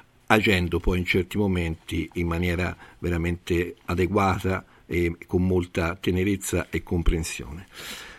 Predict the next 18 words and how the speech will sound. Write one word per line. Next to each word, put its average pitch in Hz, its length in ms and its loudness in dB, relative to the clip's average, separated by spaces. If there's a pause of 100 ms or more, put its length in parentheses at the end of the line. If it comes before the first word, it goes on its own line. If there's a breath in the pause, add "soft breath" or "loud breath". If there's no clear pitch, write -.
(140 loud breath)
La - 100 4
preghiera 135 440 8
con 113 200 4
cui, 117 440 4
eh, 85 720 0
chiudiamo 95 600 2
il, 85 140 -6
la 82 280 -6
pagina 90 360 0
del 90 120 -2
quattro 92 300 -4
dicembre 151 680 2 (380 soft breath)
è - 160 -2
questa. - 520 -4 (720 soft breath)
Signore, 92 720 2 (120)
Dio 123 300 6
della 104 300 0
vita, 85 460 -6